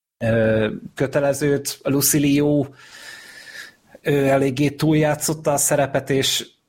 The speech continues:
őszintén szólva ő is szerintem inkább a villanyszámla kedvéért jelent meg, ö, a filmből. Ö, a magyar szinkron,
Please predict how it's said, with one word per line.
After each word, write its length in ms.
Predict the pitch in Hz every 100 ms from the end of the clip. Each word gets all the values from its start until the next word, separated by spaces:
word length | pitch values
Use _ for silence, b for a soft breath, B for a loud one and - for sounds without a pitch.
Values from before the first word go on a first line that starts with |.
| _ _ - B B B 120
őszintén 480 | 120 120 - 113 120
szólva 440 | 113 127 113 113 110
ő 60 |
is 80 | 110
szerintem 380 | - 113 107 110
inkább 300 | 107 113 107
a 60 |
villanyszámla 960 | 110 113 110 110 - 110 110 110 110 - -
kedvéért 600 | 110 107 110 110 110 -
jelent 360 | 113 113 117
meg, 320 | - 123 127 - - _ _ -
ö, 420 | 117 117 117 117 113
a 80 | -
filmből. 760 | - 127 123 123 135 139 139 - _ _ _ _ _ _ _ _ _ B B B B B B B B _ _
Ö, 840 | 131 127 127 131 131 131 131 131 139 - -
a 100 | 160
magyar 520 | 180 190 185 190 185 - _ _ _ _
szinkron, 760 | - 196 190 196 196 196 185